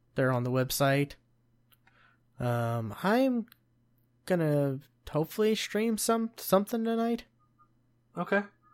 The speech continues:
Speaker 1: So, yeah.
Speaker 2: So by the time you guys hear this, I'll be done.
Speaker 1: Yeah, but I,
Speaker 2: <laughs>
Speaker 1: I, I plan on streaming this weekend as well, so, you know,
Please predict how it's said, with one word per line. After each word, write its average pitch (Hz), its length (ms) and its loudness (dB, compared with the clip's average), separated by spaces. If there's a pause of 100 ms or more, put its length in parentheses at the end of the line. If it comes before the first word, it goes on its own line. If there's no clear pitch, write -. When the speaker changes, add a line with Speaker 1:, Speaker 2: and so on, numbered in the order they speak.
(640)
Speaker 1:
So, 135 460 0 (400)
yeah. 127 380 0 (580)
Speaker 2:
So - 200 8
by 151 80 12
the 143 80 8
time 135 180 2
you 175 100 0
guys 202 240 6
hear 127 120 6
this, 131 240 2
I'll 131 60 0
be 127 100 0
done. 135 260 2 (1400)
Speaker 1:
Yeah, 202 400 10
but 175 220 8
I, 160 260 6
Speaker 2:
<laughs> - 0 -
Speaker 1:
I, 175 340 8
I 180 40 2
plan 190 300 6
on 170 140 4
streaming 156 720 0
this 151 260 2
weekend 143 540 0
as 139 140 -2
well, 131 420 0
so, 127 400 -2 (180)
you 127 100 -2
know, 110 240 -4